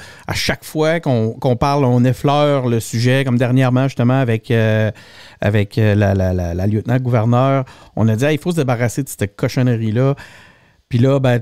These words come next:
première affaire qu'on entend, « Ouais, mais c'est trop compliqué, on n'a pas le temps, et c'est jamais le moment, c'est toujours trop compliqué, c'est toujours. »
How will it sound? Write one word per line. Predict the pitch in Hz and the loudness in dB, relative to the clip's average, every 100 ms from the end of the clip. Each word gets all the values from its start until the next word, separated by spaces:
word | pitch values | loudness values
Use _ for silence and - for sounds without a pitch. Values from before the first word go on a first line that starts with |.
| - | -2
première | 123 143 147 | 0 2 0
affaire | 139 143 | 0 0
qu'on | 135 | 0
entend, « | 120 113 123 131 | 0 0 0 2
Ouais, | 143 160 | 2 2
mais | 156 143 143 | 2 2 0
c'est | |
trop | - | -2
compliqué, | 156 151 - - 139 143 | 0 0 -2 -2 0 2
on | 135 | 2
n'a | 127 | 2
pas | 131 | 0
le | 120 | 0
temps, | 123 120 120 120 | 0 2 4 4
et | 120 113 113 113 | 4 4 2 0
c'est | 120 | 0
jamais | 156 170 | 0 2
le | 165 | 0
moment, | 147 123 127 135 135 | 2 2 2 0 -2
c'est | 110 | -4
toujours | 131 143 151 | -6 -4 -2
trop | 143 | -2
compliqué, | 135 123 - - 123 127 127 | -2 -2 -6 -4 0 0 0
c'est | 120 | -2
toujours. » | 113 127 | -2 -2